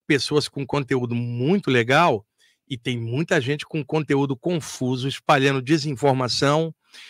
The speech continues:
e as pessoas precisam filtrar tudo que elas assistem, tudo que elas escutam e leem, inclusive esse bate-papo, filtrar tudo. Ninguém é dono da verdade, tá? Mas dentro da parte espiritual,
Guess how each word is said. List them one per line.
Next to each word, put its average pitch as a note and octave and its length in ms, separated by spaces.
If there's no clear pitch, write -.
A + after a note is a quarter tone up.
e D#3 500
as C#3+ 140
pessoas D#3 360
precisam - 280
filtrar D3+ 560
tudo F3 240
que D#3+ 120
elas C3 240
assistem, B2+ 640
tudo - 220
que - 80
elas A#2+ 180
escutam C#3+ 560
e D#3+ 60
leem, D#3+ 360
inclusive D#3 640
esse F3 300
bate-papo, C#3+ 640
filtrar E3+ 440
tudo. E3 400
Ninguém C#3 300
é D#3+ 80
dono C#3+ 300
da C3 100
verdade, C3+ 800
tá? C#3 280
Mas C3+ 280
dentro D3+ 360
da C3 120
parte A#2+ 260
espiritual, C3 720